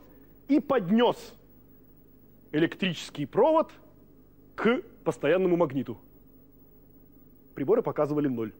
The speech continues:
Он расстроился и убрал обратно. Снова поднес, снова посмотрел. Опять приборы показывали ноль. Он обиделся и опять убрал.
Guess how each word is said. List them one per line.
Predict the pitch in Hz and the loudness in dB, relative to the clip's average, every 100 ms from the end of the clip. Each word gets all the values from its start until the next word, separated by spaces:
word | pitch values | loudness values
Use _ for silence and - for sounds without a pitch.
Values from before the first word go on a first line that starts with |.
| - - - - - - - - - - | -20 -20 -20 -20 -20 -20 -20 -20 -20 0
Он | 220 277 | 2 2
расстроился | 202 - 240 240 196 | 2 0 0 0 0
и | |
убрал | 165 180 175 | 2 4 2
обратно. | 135 117 107 - - - - - - - - - - | 0 -6 -10 -20 -20 -20 -20 -20 -20 -20 -20 -20 -18
Снова | - 226 254 240 | -2 2 4 4
поднес, | 233 208 233 226 - - - - | 0 2 2 2 -2 -20 -20 -4
снова | 190 196 | 0 0
посмотрел. | 180 185 175 180 165 - - - - - - - | 0 -4 0 0 0 -6 -20 -20 -20 -20 -20 -10
Опять | - 165 160 - | -4 0 -2 -2
приборы | 147 135 127 | -4 -2 -4
показывали | 127 143 135 135 | -6 -8 -6 -6
ноль. | 131 127 117 - - - - - - - - - | -4 -6 -6 -10 -20 -20 -20 -20 -20 -20 -20 -2
Он | 214 277 | 2 4
обиделся | 220 233 220 220 | 4 2 2 2
и | 214 | 4
опять | 185 139 127 | 2 2 -4
убрал. | 117 113 104 | -6 -8 -10